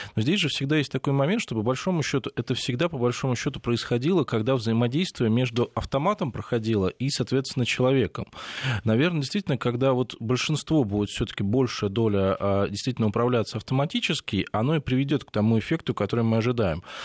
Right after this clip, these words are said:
А в ситуации, пока будет, когда идти машина взаимодействовать с человеком, вот этот человеческий фактор, он все равно так или иначе будет отно-, с-, сохраняться. И это тоже важно учитывать при в целом развитии этой системы и отношении к ней.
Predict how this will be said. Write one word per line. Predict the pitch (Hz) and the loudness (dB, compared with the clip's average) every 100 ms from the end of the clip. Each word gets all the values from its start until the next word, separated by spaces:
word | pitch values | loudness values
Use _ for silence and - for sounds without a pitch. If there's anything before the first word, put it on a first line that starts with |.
| - | -8
А | - | -4
в | 98 | -4
ситуации, | 117 139 165 - | -2 0 0 -2
пока | 139 - 156 | -4 -2 -2
будет, | 139 139 131 | 0 0 -2
когда | - 120 131 | -2 0 0
идти | 127 - | 0 0
машина | 123 123 - - 147 123 | 2 2 2 2 2 4
взаимодействовать | 104 98 117 127 123 117 - 110 | 2 2 2 2 2 -2 0 -2
с | - | 0
человеком, | - 131 175 285 - | 2 2 2 0 0
вот | 104 | 0
этот | 156 156 | 0 -2
человеческий | - 127 156 - - | 0 0 0 -2 -4
фактор, | - 98 - | -2 -4 -2
он | 120 | -4
все | - | 0
равно | 151 | -2
так | 135 - | -2 -2
или | 120 | 0
иначе | 127 120 107 | 0 0 -2
будет | 117 110 | 0 0
отно-, | 104 120 117 | -2 -2 -2
с-, | 113 - 117 - | -4 -4 -4 -4
сохраняться. | - - 139 139 127 85 - - - 117 104 | -4 -2 0 2 0 -2 -6 -10 -12 -10 -2
И | 131 | 0
это | 156 | 2
тоже | 170 170 139 | 2 2 2
важно | 151 135 120 | 0 0 -2
учитывать | 117 - 190 143 - | -4 -4 -2 -2 0
при | 120 | 0
в | 110 | 0
целом | 160 156 110 | 2 2 2
развитии | 113 117 143 127 | 2 0 -2 -2
этой | 117 110 | 0 -2
системы | - 117 - 190 151 | -4 -4 0 2 2
и | - | 2
отношении | 127 135 147 - 147 101 | 0 0 -2 0 2 2
к | 90 | 0
ней. | 110 95 78 | 0 0 0